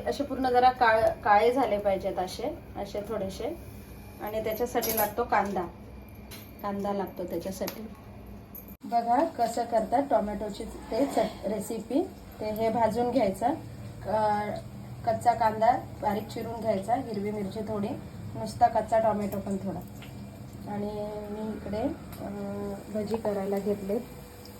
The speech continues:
तिकडे वरण होत आहे, अं, कोशिंबीर झालेली आहे, फरसबीची भाजी झालेली आहे.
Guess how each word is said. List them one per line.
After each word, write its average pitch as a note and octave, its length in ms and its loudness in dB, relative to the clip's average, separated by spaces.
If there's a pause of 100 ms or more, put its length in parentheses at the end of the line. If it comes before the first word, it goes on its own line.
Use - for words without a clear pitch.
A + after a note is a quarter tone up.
तिकडे G#3 360 -6
वरण G#3 360 2
होत G#3 280 -2
आहे, G3+ 100 -2 (640)
अं, G3+ 360 -8 (200)
कोशिंबीर A3 500 -2
झालेली G3+ 540 0
आहे, A#3+ 140 -4 (840)
फरसबीची G#3+ 560 -2
भाजी G#3 360 -4
झालेली G3 580 0
आहे. - 20 -2